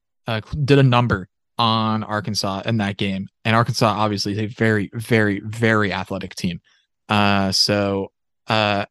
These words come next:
Abayami Ijiola, Bebe, uh, Ijiola, uh, probably gonna start at the five this year.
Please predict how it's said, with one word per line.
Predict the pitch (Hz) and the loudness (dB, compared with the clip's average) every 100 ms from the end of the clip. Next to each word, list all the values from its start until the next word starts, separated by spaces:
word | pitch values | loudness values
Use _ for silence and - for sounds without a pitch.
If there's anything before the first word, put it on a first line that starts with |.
| _ | _
Abayami | - 110 117 117 117 113 | -6 -2 0 0 -2 -4
Ijiola, | - 110 107 107 98 95 95 _ _ _ _ | -4 -4 -2 -2 -2 -6 -10 _ _ _ _
Bebe, | - 101 104 101 98 95 _ _ | -2 0 2 2 0 -4 _ _
uh, | 104 | -2
Ijiola, | 101 101 101 101 98 95 95 92 _ _ _ _ _ - | 0 0 -2 -4 -4 -4 -6 -10 _ _ _ _ _ -4
uh, | 104 98 98 95 | 0 0 0 -2
probably | - 107 120 135 143 | 2 4 6 6 6
gonna | 135 | 4
start | 113 - 107 110 113 - | 0 -2 0 0 -2 -4
at | 110 | -8
the | 110 | -8
five | - 104 104 107 107 | -2 0 2 2 0
this | 117 110 - | -2 -2 0
year. | 113 113 113 | 2 2 0